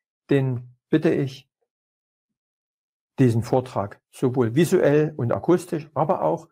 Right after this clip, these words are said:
Sie können ihn auch lesen, mit Bezug auch auf die Literatur, können Sie ihn erfassen, wenn Sie im Agile Smart Infodienst teilnehmen. Für diejenigen, die schon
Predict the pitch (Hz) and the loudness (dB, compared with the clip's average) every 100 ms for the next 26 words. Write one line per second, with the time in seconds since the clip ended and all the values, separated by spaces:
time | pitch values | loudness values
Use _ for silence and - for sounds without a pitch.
0 | _ - - 139 131 104 113 120 151 170 | _ -10 -4 -2 -2 -2 0 2 4 2
1 | 135 156 180 _ _ 147 156 - - - | 0 -4 -6 _ _ -4 -4 -6 -10 -8
2 | - 165 - _ _ 127 131 123 - 127 | 0 0 0 _ _ -4 -2 -2 -4 -4
3 | 113 - _ _ _ _ 139 127 113 - | -4 -8 _ _ _ _ -2 0 -2 0
4 | 151 160 202 - _ _ _ - 147 120 | 2 4 2 -6 _ _ _ -2 0 0
5 | 131 123 107 101 143 147 175 175 _ _ | -4 -2 -4 -2 -2 -2 -6 -12 _ _
6 | _ 139 139 123 123 123 - 123 120 113 | _ 0 0 0 -2 -4 -6 -6 -2 0
7 | 117 104 - 120 - - - 113 104 - | -2 -6 -6 -8 -8 -16 -2 0 0 -4
8 | _ - 196 202 175 156 160 - 139 143 | _ 2 2 2 0 0 -2 -2 0 0
9 | 143 151 151 - 120 139 131 120 113 110 | -4 -8 -8 -8 -4 -2 -2 -4 -4 -6
10 | 107 | -6